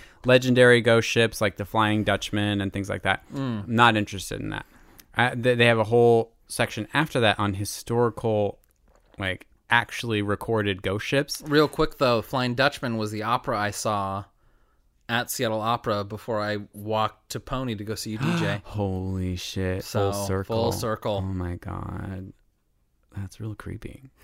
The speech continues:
Speaker 1: And we did an opera movie this time.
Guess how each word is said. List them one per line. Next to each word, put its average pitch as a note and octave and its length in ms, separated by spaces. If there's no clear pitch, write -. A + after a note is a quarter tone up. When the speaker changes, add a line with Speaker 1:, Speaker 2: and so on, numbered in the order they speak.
Speaker 1:
And C#3+ 180
we D3 100
did C#3 260
an F#3 180
opera A2+ 400
movie G#2+ 380
this C3+ 220
time. D#3+ 500